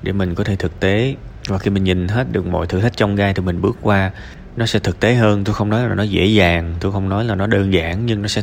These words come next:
thực tế hơn. Và đó, cái thực tế là một trong những cái giúp mình thành công.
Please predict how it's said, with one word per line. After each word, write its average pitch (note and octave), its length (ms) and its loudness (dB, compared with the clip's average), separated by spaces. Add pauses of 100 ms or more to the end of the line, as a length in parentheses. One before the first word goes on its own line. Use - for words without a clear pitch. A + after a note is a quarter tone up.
thực - 240 -4
tế A2 140 2
hơn. A2 320 2 (460)
Và F#2 120 0
đó, G2+ 380 2
cái - 100 -4
thực - 240 -4
tế B2 180 4
là C3+ 80 0
một F#2+ 220 -4
trong F#2 160 -2
những F2 160 -2
cái A2 200 -2
giúp - 240 0
mình F2+ 240 -2
thành E2+ 180 -4
công. F#2 340 -4